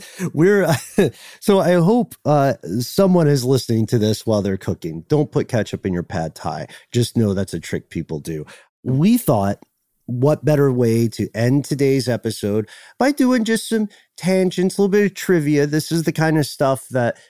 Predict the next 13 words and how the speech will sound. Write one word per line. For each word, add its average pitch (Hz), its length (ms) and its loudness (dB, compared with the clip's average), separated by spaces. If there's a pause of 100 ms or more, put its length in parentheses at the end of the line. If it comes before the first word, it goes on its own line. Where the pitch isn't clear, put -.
we 131 220 2
find 123 580 0
in 127 100 2
our 127 160 0
research 110 680 -2
that 101 260 0 (200)
doesn't 151 360 2
make 151 240 0
it 139 80 0
into 135 300 0
the 127 120 -2
narrative, 104 640 0
but 104 280 0